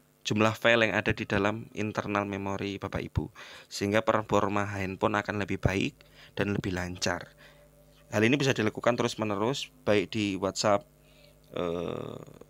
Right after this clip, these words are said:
bagian image, video, dan lain sebagainya. Misalnya kita animated gif, lihat tuh,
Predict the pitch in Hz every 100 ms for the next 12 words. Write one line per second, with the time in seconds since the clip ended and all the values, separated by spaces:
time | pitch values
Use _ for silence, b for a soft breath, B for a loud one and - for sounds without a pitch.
0 | _ - 98 - 92 87 85 87 - -
1 | 95 101 127 - - - b b _ 107
2 | - 107 107 95 95 - 80 92 80 55
3 | - b b b _ - 90 92 98 101
4 | - - _ _ - 98 - 92 78 -
5 | 92 95 92 92 - 107 117 - - 98
6 | 92 120